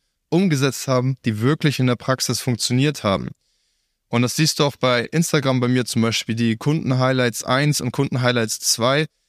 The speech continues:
weil das eins schon voll ist. Mit hundert Ergebnissen musste ich schon das nächste Highlight machen mit den weiteren Kundenergebnissen. Und es werden immer, immer, immer mehr,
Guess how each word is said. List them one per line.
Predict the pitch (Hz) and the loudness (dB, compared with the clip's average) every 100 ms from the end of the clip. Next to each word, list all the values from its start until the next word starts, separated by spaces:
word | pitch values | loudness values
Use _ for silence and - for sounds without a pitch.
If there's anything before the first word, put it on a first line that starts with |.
| _ _ | _ _
weil | 135 135 | 0 0
das | 131 151 | 0 0
eins | 151 165 - | 0 2 0
schon | 135 | -2
voll | 113 170 175 | -2 0 0
ist. | 131 139 147 123 | 2 0 -2 -4
Mit | 107 | 0
hundert | 135 139 | 0 2
Ergebnissen | 123 123 139 127 123 131 | 0 0 0 0 -2 0
musste | 127 - 127 | 0 0 0
ich | - | 0
schon | 127 | 0
das | - | 0
nächste | 135 151 - 117 | 0 0 -2 0
Highlight | 113 113 104 | 0 0 0
machen | 107 - 135 151 _ _ | -2 0 -2 -2 _ _
mit | 120 117 - 120 | -2 -2 -2 0
den | 117 | 2
weiteren | 131 151 123 113 | 2 0 0 0
Kundenergebnissen. | - 117 65 107 110 - 113 107 | 0 -2 0 0 -2 -2 -2 0
Und | 107 | 0
es | - | 2
werden | 127 127 | 0 0
immer, | 139 151 156 139 - | 0 2 2 0 -2
immer, | 135 135 - | 0 0 0
immer | 123 117 | 0 2
mehr, | 113 117 | 2 0